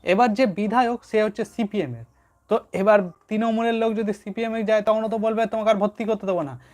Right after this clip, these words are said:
এবার দেখা গেল আমার নম্বরও ভালো আছে, কিন্তু আমাকে বলছে, "না, তোমাকে আর ভর্তি করা যাবে না, যেহেতু আমি অন্য পার্টির লোক।" তো এইভাবে করতে একটা সমস্যার সৃষ্টি হবে।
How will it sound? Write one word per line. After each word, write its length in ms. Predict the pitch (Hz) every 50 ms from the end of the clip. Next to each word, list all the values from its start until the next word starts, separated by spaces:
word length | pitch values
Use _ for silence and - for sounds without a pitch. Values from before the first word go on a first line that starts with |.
| _ -
এবার 160 | 180 202 196
দেখা 160 | 214 214 214
গেল 120 | 220 220
আমার 200 | 220 208 214 214
নম্বরও 400 | 208 202 196 196 196 214 226 233
ভালো 240 | 214 202 214 220 220
আছে, 200 | 220 214 214 220
কিন্তু 220 | 190 208 202 214 202
আমাকে 240 | 190 202 185 196
বলছে, 220 | 202 196 185 - 190
"না, 160 | 180 175 170
তোমাকে 280 | 156 175 170 165 156 175
আর 80 | 165
ভর্তি 260 | 151 156 147 - -
করা 220 | 151 151 139 147 143
যাবে 160 | 135 127 123
না, 120 | 123 123 123 - _ _ _
যেহেতু 240 | 156 190 208 208 226
আমি 120 | 220 220
অন্য 320 | 220 220 220 226 226 233 233
পার্টির 340 | 208 233 226 208 - 220 208
লোক।" 180 | 208 214 208 - _ _ _ _ _ -
তো 60 | 190 - -
এইভাবে 560 | - 165 180 190 202 180 170 180 190 190 214
করতে 200 | 202 214 202 220
একটা 160 | 208 202 208 202
সমস্যার 400 | - 214 208 220 208 - 233 202
সৃষ্টি 340 | - - 202 - - -
হবে। 220 | 160 139 120 127